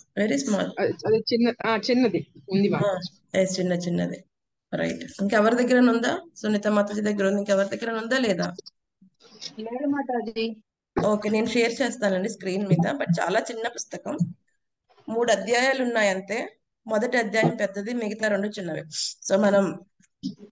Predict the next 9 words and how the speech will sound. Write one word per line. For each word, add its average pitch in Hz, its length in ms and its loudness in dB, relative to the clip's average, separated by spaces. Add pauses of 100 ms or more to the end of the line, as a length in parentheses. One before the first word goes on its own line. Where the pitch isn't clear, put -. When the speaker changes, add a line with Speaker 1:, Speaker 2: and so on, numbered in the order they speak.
(340)
Speaker 1:
వెళ్దాం 196 320 2
స్లోగా. 190 380 0
అసలు 196 220 -2
ఏమిటి 208 600 -4 (380)
ఇది? 208 100 -4
చాలా 220 380 -4
చాలా 233 540 0
ఇంపార్టెంట్ 220 600 -2
అయిన 208 460 0